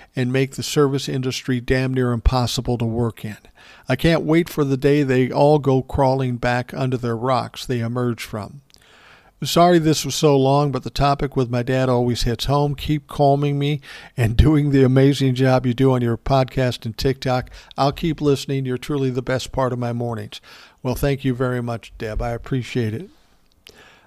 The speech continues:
Um, not everybody that is a Trump fan is a narcissistic, pathological sociopath. They're not all like that.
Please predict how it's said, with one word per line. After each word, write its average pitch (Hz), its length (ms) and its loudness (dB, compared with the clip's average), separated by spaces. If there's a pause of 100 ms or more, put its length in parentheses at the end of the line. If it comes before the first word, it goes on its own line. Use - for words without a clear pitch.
(100)
Um, 127 440 0 (1200)
not 185 220 6
everybody 139 640 4
that 131 240 0
is 123 160 0
a 113 80 -4
Trump 131 400 -2
fan 117 640 -2
is 127 240 -2
a 123 60 -4
narcissistic, 120 960 -4
pathological 113 840 -2
sociopath. 113 960 -4 (840)
They're 135 120 4
not 143 200 2
all 131 380 2
like 113 260 -6
that. - 280 -10